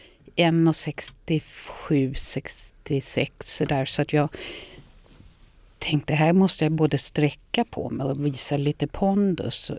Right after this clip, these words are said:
Det är ju en ganska, ma-, förr tänkte man ju på längden och så när man hade tog in folk. Men jag tog på mig ridkläder. Jag hade inte ridit på tio år. Så klädde jag på mig det och så knallade jag upp där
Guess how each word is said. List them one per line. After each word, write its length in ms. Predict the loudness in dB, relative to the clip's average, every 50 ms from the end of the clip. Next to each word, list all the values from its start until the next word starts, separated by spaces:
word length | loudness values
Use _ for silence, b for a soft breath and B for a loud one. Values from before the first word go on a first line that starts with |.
| -10
Det 320 | -14 -16 -12 -6 0 2 2
är 80 | 4
ju 120 | 4 4 4
en 120 | 4 4
ganska, 460 | 4 2 0 -2 -2 0 0 2 2
ma-, 480 | 0 -2 -4 -2 0 2 2 2 2 0
förr 240 | -2 0 0 0 0
tänkte 420 | 0 -2 -2 0 0 0 2 4
man 160 | 4 4 4
ju 60 | 4 2
på 140 | 0 -2
längden 600 | -2 -2 -2 -2 -2 -2 -2 -2 0 0 0 0
och 200 | -2 -4 -6 -8 b b b b b b b b b
så 280 | -10 -2 0 2 2 2
när 80 | 2
man 200 | 0 0 0 0
hade 120 | 0 -2 -2
tog 240 | -2 -4 -2 -2 0
in 200 | -2 -2 -2 -4
folk. 340 | -6 -6 -6 -6 0 4
Men 200 | 6 8 8 6 4 B B B B B B B B B B B B B B -8
jag 180 | _ -2 0 0
tog 140 | -2 0 4
på 80 | 4
mig 180 | 6 6 6 6
ridkläder. 840 | 6 6 4 4 2 -4 -8 -2 0 0 2 2 2 0 -2 -4 -4
Jag 140 | -2 -2 2
hade 160 | 6 6 6
inte 200 | 6 4 2 -2
ridit 380 | -2 -2 -4 -4 -6 -8 -8
på 80 | -8 -8
tio 380 | -8 -6 -6 -6 -4 -2 -2 -2
år. 280 | -2 -2 -2 -4 -6 -6
Så 180 | -6 -8 -8
klädde 300 | -4 -2 0 0 4 4
jag 180 | 2 2 2 0
på 160 | 0 0 2
mig 140 | 2 2 0
det 120 | 0 -2
och 80 | -2 -4
så 160 | -4 -4 -6
knallade 500 | -6 _ -8 -2 0 2 2 4 4 4
jag 80 | 2 0
upp 220 | -2 -6 -8 -6
där 200 | -6 -6 -6 -8